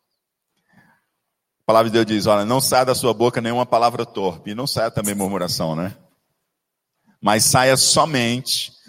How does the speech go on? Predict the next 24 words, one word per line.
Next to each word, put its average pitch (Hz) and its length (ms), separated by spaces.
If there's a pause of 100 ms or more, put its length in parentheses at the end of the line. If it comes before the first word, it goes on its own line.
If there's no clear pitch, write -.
aquela 127 360
palavra 123 460
que 127 140
for - 280
boa 127 600 (2000)
e 110 60
transmita 135 640
graça 117 800 (600)
aos 101 200
que 101 100
a 92 80
ouvem, 78 480 (540)
para 95 180
a 95 40
edificação 131 680
daqueles 113 380
que 107 80
ouvem, 95 380 (200)
e 92 60
transmita 95 500
graça 82 520 (100)
aos - 180
que 82 100
ouvem. 71 340